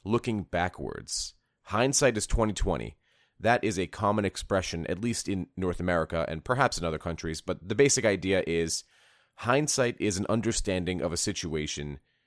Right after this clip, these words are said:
after it's happened, meaning I'm looking backwards, behind me, hindsight. So the whole idea is that something happened,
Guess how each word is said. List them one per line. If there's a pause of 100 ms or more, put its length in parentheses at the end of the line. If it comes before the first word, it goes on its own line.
(140)
after
it's
happened, (380)
meaning (300)
I'm
looking
backwards,
behind
me,
hindsight. (500)
So
the
whole
idea
is
that (160)
something
happened,